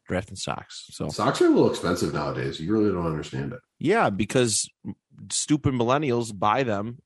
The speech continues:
Speaker 1: all the time, and everyone's like, "Oh, wow, we could jack the price of socks up," and, and, uh,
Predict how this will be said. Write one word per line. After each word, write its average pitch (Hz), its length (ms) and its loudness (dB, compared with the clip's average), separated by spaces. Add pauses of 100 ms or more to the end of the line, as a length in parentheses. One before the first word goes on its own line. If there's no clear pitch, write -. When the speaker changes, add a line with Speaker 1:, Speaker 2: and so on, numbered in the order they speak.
(120)
Speaker 1:
all 101 180 0
the 98 80 0
time, 98 400 -2
and 104 300 -2
everyone's 110 380 0
like, 123 140 -4
"Oh, 240 160 2
wow, 160 240 2
we 180 100 2
could 160 140 -2
jack 139 240 -4
the 139 80 -8
price 151 300 -2
of 127 60 -10
socks 151 320 -4
up," 139 240 -2
and, 107 140 -4 (560)
and, 113 260 0
uh, 107 360 4